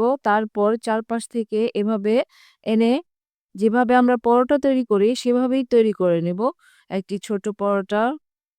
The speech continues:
এখন এটাকে আবার বেলে নিব। সামান্য একটু আটা ছিটা দিয়ে নিতে পারেন, কিন্তু বেশি আটা ছিটা দিবেন না, তাহলে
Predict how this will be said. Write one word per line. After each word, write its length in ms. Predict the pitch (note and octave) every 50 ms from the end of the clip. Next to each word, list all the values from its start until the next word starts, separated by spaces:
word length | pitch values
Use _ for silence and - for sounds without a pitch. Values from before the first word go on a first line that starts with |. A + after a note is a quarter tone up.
| _ _ _ _ _ _ _ _ _ _ -
এখন 400 | G3 A3 A3+ - - C#4+ B3+ C4 C4+ - -
এটাকে 340 | - G3+ A3 A3+ - A#3 G#3+ - _
আবার 300 | F3 G3+ G#3 G#3+ A#3 A#3 G#3+
বেলে 240 | G3+ G3+ F#3+ F#3+ F#3+
নিব। 200 | G3 G3 F#3+ G3+ A#3 C#4+ - _ _ _ _ _ _ _ _ _ _ _ _
সামান্য 480 | - - A#3+ A#3+ B3 B3+ B3+ B3+ B3+ B3+ B3+ B3 -
একটু 280 | G#3 G#3 - _ A3+ A3 G#3+ -
আটা 300 | - G3 G#3 - - A3+ A3 G#3+
ছিটা 280 | - - A3 F#3+ - A3 G#3
দিয়ে 220 | F#3 G3+ G#3 G#3+
নিতে 280 | G#3 G3+ F#3 - G3 F#3 -
পারেন, 280 | - F#3 F#3 F#3+ G#3+ B3 D#4 - _ _ _ _ _ _ _
কিন্তু 180 | - G#3 G3 G#3+ G3
বেশি 300 | F3+ G#3 G#3 A3 - - B3+
আটা 240 | A#3+ A3+ A3 A#3 A#3
ছিটা 260 | A3 - B3 A3 A#3+ A#3
দিবেন 280 | G#3 A3 G3+ G3+ G3+
না, 120 | G3+ G3+ G#3+ A3
তাহলে 280 | A3 G#3+ G#3+ G#3 G#3